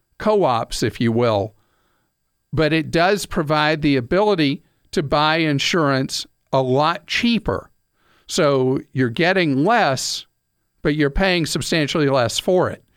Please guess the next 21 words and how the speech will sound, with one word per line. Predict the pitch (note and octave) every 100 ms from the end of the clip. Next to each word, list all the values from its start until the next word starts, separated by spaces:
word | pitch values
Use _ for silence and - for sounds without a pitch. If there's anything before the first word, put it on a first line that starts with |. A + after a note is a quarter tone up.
| _ _ _ _ _
Because | - C3 F3 D3 A#2+
the | -
problem | - - G3 A#3 A#3 F3 C#3
for | - D#3+
a | C3
lot | D#3+ F#3
of | F3+
people | G#3 D#3 - A#2+ A#2 - _ _ _ _ _ _ _ _ _
with | - C3+ F3+ G3 E3 - _ -
the | B2+ D#3 C#3+
insurance | C#3 - G#3 G3+ G3 -
rules | E3+ D3+ C3+ B2+ - _ _ _ -
under | D#3 E3 F3 D#3
Obamacare | C#3+ B2 D#3 G3 E3+ - D#3+ A#2 G#2+ G#2+ _ _ _ _ _ -
is | D#3 D3 E3+
that | D3+ D#3+
the | D3+
insurance | C3+ B2 G#3+ A3+ G#3 D#3 - - _ _ -
is | D3+ C3 A#2+ - _ -
quite | G3 F#3 -
thorough | - A3 A#3+ B2+ F#2+ -